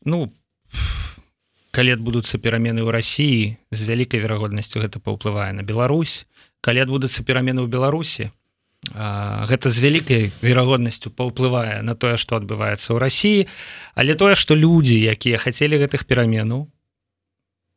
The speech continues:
яны, па-першае, гніюць у турмах, абсалютна, а, не маючы магчымасці ўплываць на сітуацыю, па-другое,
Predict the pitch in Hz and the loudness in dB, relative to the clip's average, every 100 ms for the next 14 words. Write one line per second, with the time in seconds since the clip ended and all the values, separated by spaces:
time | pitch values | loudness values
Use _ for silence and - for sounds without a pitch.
0 | - 127 139 147 131 113 - 120 143 120 | -2 2 4 4 4 0 -4 -4 0 0
1 | - 110 104 127 135 - 117 127 107 101 | 0 -2 0 0 0 -2 -2 -2 -2 -6
2 | - _ _ _ _ _ - 117 - 127 | -12 _ _ _ _ _ -10 -4 0 0
3 | 139 - 127 113 107 - _ _ _ _ | -2 0 0 0 -4 -10 _ _ _ _
4 | - - 113 113 110 113 117 147 165 151 | -10 -4 -2 0 0 2 2 2 2 0
5 | 135 - 127 120 117 117 113 113 110 110 | 2 0 0 -2 -2 -2 -2 -2 -4 -2
6 | 117 - 135 123 - 120 123 123 - 110 | -2 2 2 2 0 -2 0 0 0 -4
7 | - 123 117 107 - 127 135 147 147 123 | -2 -4 -4 -8 -4 0 2 4 4 4